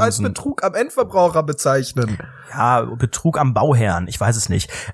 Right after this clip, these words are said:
Speaker 1: Ähm, das Problem ist, ich habe das Gefühl, dass, äh, grundsätzlich in Zukunft in den nächsten zwei, drei Jahren, solange man irgendwie noch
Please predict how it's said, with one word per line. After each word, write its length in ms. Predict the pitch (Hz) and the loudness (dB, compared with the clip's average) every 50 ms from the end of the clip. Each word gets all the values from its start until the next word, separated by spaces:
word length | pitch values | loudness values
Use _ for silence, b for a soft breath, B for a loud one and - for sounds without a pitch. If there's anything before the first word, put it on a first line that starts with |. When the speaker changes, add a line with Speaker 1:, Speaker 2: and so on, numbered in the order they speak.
| - - | -4 -2
Speaker 1:
Ähm, 180 | 147 139 139 | -2 0 0
das 140 | 139 143 - | -2 -4 -2
Problem 320 | - 160 147 175 208 233 233 | 0 0 2 2 2 2 0
ist, 160 | 220 - - | -2 -4 -6
ich 160 | 170 - - | -8 -6 -4
habe 240 | 180 180 180 185 170 | -2 0 0 0 -2
das 160 | 165 147 - | -2 -2 -2
Gefühl, 500 | 143 123 - - 165 185 196 208 226 240 B B B B B | -2 -4 -2 0 2 2 4 2 2 0 B B B B B
dass, 440 | - - 151 147 151 - - - - | -4 0 0 2 2 2 2 0 0
äh, 460 | - - 143 139 139 143 135 135 - - - - - | 0 0 2 4 4 4 2 2 -2 -6 -12 -14 -8
grundsätzlich 640 | - 135 160 165 - 170 170 - - - 165 165 151 | -4 -2 -2 0 0 0 0 0 -2 -2 -2 -2 0
in 100 | 151 135 | -2 -2
Zukunft 440 | - - 185 - - 175 165 - 143 | 0 -2 -2 -2 0 0 0 2 0
in 40 | 135 | 0
den 80 | 120 | 0
nächsten 320 | 127 139 156 - - - 143 | 0 0 0 0 -2 -2 -4
zwei, 260 | - - 139 139 139 | -2 0 0 2 2
drei 160 | 131 123 120 | 2 2 2
Jahren, 360 | 117 113 117 135 151 165 151 | 2 2 2 2 2 2 0
solange 240 | 120 120 127 147 156 | 2 2 2 2 2
man 140 | 147 147 139 | 2 2 2
irgendwie 420 | 139 143 147 139 147 147 147 135 B B B B B B | 2 2 2 2 4 4 2 2 B B B B B B
noch 300 | - 139 135 - - - | -2 -2 -2 -2 -4 -10